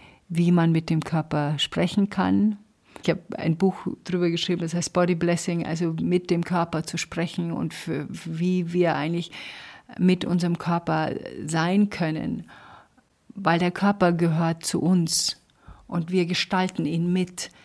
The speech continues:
mit der Art, wie wir ihn behandeln. Und ein Körper verlangt ja auch immer sehr viel von uns. Der will gepflegt werden, der will gewaschen werden, der will angezogen werden, der will gefüttert werden, der will versorgt werden, der möchte berührt werden. Also da ist ein Haufen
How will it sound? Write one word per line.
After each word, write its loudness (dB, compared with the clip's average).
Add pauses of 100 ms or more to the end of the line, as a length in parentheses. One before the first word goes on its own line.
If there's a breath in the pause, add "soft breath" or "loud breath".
(220 soft breath)
mit -4
der 2
Art, -2
wie 0
wir 0
ihn 0
behandeln. 0
Und -4 (120)
ein 0
Körper 2
verlangt 2
ja -2
auch -8
immer -2
sehr -4
viel -6
von -10
uns. -8 (540 loud breath)
Der 0
will 2
gepflegt -6
werden, -6
der -4
will 2
gewaschen 0
werden, -4
der -2
will 4
angezogen -4
werden, -8
der -2
will 4
gefüttert -2
werden, -6
der -2
will 2
versorgt -2
werden, -4 (360 loud breath)
der 0
möchte 2
berührt 2
werden. 0
Also 2
da 4
ist 2
ein 4
Haufen 4